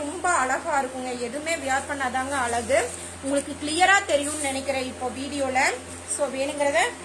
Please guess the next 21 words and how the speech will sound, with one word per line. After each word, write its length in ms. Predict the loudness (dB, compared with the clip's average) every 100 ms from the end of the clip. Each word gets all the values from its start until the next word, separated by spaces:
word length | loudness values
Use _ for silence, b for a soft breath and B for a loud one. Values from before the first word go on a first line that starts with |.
| -14 -4 -4
ஸ்கிரீன்ஷாட் 520 | -2 -2 0 0 0
பண்ணி 160 | 0 2 2
WhatsApp 360 | 2 0 -4 -2
பண்ணுங்க. 280 | -2 2 4 4 0 -12 -14 -14 -14 -14 -14 -14 -16 -16 -16 -16 -14 -14 -14 -8 -2
சிக்ஸ் 260 | 0 2 6 4
எயிட்டி 240 | 6 4 6 6
only 300 | 4 4 4 4
with 220 | 2 0 2
lining. 340 | 4 4 2 -2 -8 -8
With 180 | -4 2
lining 300 | 4 4 0 0
six 220 | 0 0 0
eighty 180 | -2 -2 0
only. 200 | 0 -2 2
கண்டிப்பா 420 | 0 2 -2 4 4 4
இவ்ளோ 200 | 4 4 4
கம்மியான 360 | -2 -2 -2 0
ரேட்டுக்கு 360 | 0 -2 -2 -4 -2
உங்களுக்கு 260 | -4 -2 -2
வந்து 140 | -2 -4
நிச்சயமா 320 | -4 -4 -2